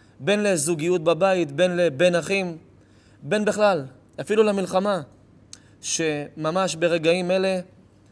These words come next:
אנחנו נמצאים בסימן שאלה גדול, שאיש פה, כולל אני הקטן, לא יודע מה יהיה ומה יקרה, אבל מה שכן אפשר להגיד שאנחנו יודעים שיקרה ויהיה, השאלה מה? השאלה מתי?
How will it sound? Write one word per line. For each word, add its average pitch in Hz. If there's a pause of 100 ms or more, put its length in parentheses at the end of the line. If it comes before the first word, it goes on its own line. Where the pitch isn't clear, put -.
(320)
אנחנו 165
נמצאים 180
בסימן 190
שאלה 190
גדול, 190 (500)
שאיש 240
פה, 196 (280)
כולל 185
אני 190
הקטן, 175
לא 170
יודע 196 (540)
מה 185
יהיה 196
ומה 190
יקרה, 196 (760)
אבל 175
מה 226
שכן 233
אפשר 214
להגיד 190
שאנחנו 185
יודעים 180
שיקרה 170
ויהיה, 190 (720)
השאלה 180
מה? 170 (800)
השאלה 185
מתי? 175